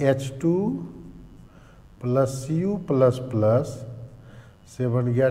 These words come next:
टू एच प्लस प्लस यू। अब रिप्रेजेंट कैसे करेंगे इसको, नहीं, रिप्रेजेंटेशन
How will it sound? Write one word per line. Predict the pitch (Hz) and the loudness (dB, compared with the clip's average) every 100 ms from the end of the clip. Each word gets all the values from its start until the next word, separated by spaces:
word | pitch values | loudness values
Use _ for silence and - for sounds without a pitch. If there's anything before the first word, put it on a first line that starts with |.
| 127 | 0
टू | - 185 185 | -6 0 6
एच | 165 147 - | 6 4 -2
प्लस | - 110 110 123 151 - - - - - - - - - - - - - - - - | 0 2 4 4 2 -6 -12 -14 -16 -20 -20 -20 -20 -20 -20 -20 -20 -20 -20 -16 -4
प्लस | 120 156 170 - - 110 | 0 2 2 -2 -10 -6
यू। | 98 92 107 98 82 - - - - - - - - - - - | -6 -2 -2 -2 -6 -14 -18 -20 -20 -20 -20 -20 -20 -20 -20 -4
अब | 147 147 | 2 4
रिप्रेजेंट | 156 165 196 170 180 214 214 - | 6 6 6 6 6 6 4 6
कैसे | 208 202 220 | 6 6 4
करेंगे | 214 208 202 208 | 6 6 6 4
इसको, | 202 - 254 - - - - - - - - | 2 -6 -10 -12 -18 -20 -20 -20 -20 -18 2
नहीं, | 214 190 101 92 - | 6 6 4 -2 -4
रिप्रेजेंटेशन | 123 - 156 147 156 160 165 202 | -2 4 4 4 2 4 2 2